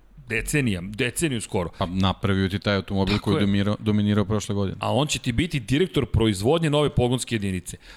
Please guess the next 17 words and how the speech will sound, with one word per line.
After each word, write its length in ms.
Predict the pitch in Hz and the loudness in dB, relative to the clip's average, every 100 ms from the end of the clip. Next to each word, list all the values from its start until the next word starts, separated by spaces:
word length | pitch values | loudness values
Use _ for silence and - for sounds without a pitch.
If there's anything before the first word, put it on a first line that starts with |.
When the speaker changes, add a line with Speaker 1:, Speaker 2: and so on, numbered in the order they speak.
| - | -10
Speaker 1:
Pa 100 | - 107 | -2 0
onda 240 | 123 147 | 2 2
još 360 | 131 214 175 - | 4 4 2 0
ima 220 | 101 80 - - | -4 -8 -14 -6
Omid 340 | 131 165 180 | -2 0 0
Mostagimi, 640 | 147 135 - 113 123 175 87 - - - - | 0 -2 -2 -4 0 0 -2 -8 -20 -20 -18
koji 180 | - 123 | 0 0
ti 140 | - 117 | 2 0
je 40 | |
bio 280 | 107 175 151 | 2 2 2
šef 380 | - - 190 156 - - | 2 2 0 -2 -10 -10
za 300 | 110 113 104 | -2 0 0
elektroniku 720 | 117 107 - 127 139 190 - 123 | 0 -2 0 0 0 0 -2 -4
u 160 | 107 | -4
programu 480 | 95 127 135 160 147 | 0 0 2 2 0
Formule 520 | - 120 139 123 107 95 | -2 0 2 2 2 2
jedan, 340 | 92 95 143 | 2 2 0